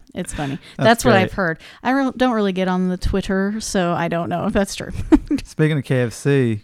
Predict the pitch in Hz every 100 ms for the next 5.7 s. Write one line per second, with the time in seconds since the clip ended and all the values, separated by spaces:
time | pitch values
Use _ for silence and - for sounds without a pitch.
0 | 139 127 123 131 120 117 117 - 120 113
1 | - 113 117 117 113 107 120 117 107 113
2 | - 117 107 104 - - 170 165 - -
3 | 202 190 180 - - 165 156 - 160 170
4 | 151 180 156 156 156 156 160 - 170 160
5 | 160 160 185 165 165 156